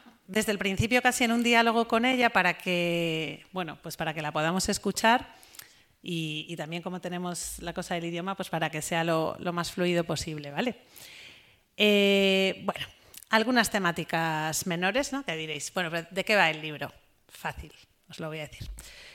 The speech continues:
Pues mira, el libro va de los privilegios, la información, la familia, la maternidad, la paternidad, las parejas, el amor, el envejecimiento, la masculinidad,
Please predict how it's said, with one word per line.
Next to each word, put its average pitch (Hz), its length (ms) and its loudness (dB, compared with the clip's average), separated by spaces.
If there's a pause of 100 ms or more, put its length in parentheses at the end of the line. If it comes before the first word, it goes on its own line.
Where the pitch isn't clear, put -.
(580)
Pues 240 160 4
mira, 233 180 8
el 233 160 2
libro 349 260 2
va 294 180 8
de 220 640 8
los 196 240 4
privilegios, 254 1120 6 (560)
la 202 140 4
información, 254 920 4 (480)
la 180 140 2
familia, 247 520 6
la 226 120 6
maternidad, 196 840 4
la 190 120 4
paternidad, 190 560 2
las 185 200 2
parejas, 208 760 2
el 180 140 -2
amor, 220 500 6 (100)
el 196 120 0
envejecimiento, 202 1000 2
la 196 140 0
masculinidad, 190 840 2